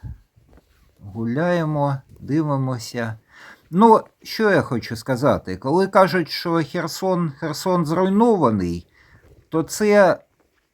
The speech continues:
не зовсім так. Він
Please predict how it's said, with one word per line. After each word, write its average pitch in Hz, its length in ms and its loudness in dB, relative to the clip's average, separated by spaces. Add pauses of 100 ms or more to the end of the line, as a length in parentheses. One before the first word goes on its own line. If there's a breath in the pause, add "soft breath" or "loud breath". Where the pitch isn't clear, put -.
(360)
не 180 140 -2
зовсім 151 520 2
так. - 540 -8 (360)
Він 190 500 0